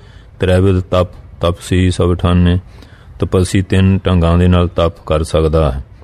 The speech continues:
ਦੋਹਰਾ ਨਗਨ ਚੁਦਾ ਜਲ ਅਗਨ ਸੋ, ਤਨ ਤਾਪੈ ਨਰ ਜੋਏ। ਨਗਨ ਆ, ਭੁੱਖਾ ਆ, ਜਲ ਆ, ਅਗਨੀ ਆ, ਤਨ ਨੂੰ ਜਿਹੜੇ ਤਪਾਉਂਦੇ ਪੁਰਸ਼।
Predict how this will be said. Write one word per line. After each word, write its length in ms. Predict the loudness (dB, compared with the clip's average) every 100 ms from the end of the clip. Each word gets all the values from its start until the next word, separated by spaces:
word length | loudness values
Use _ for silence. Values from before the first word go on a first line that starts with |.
| -20 -12 -2
ਦੋਹਰਾ 300 | 0 2 0
ਨਗਨ 300 | 0 0 0
ਚੁਦਾ 340 | 0 0 2
ਜਲ 280 | 2 0 0 0
ਅਗਨ 220 | 2 2
ਸੋ, 360 | 0 0 0 0 -6 -20 -20 -8
ਤਨ 200 | -2 0 2 2 0 0
ਤਾਪੈ 420 | -2 0 0 2
ਨਰ 240 | 2 0
ਜੋਏ। 480 | 0 0 2 2 0 -4 -14 -20 -20 -20 -12 -4
ਨਗਨ 320 | -2 0 2
ਆ, 220 | 0 0
ਭੁੱਖਾ 640 | -4 -6 -4 0 2 2
ਆ, 40 | -2 -8 -20 -20 -20 -20 -20 -8
ਜਲ 320 | -2 0 2 2
ਆ, 180 | 0 -2 -6 -4
ਅਗਨੀ 360 | -2 0 2 2
ਆ, 120 | -2 -6 -18 -20 -20 -14 -4
ਤਨ 160 | 0
ਨੂੰ 180 | 2 2
ਜਿਹੜੇ 200 | 2 0
ਤਪਾਉਂਦੇ 500 | -4 -6 -2 0 0
ਪੁਰਸ਼। 380 | 0 -2 -2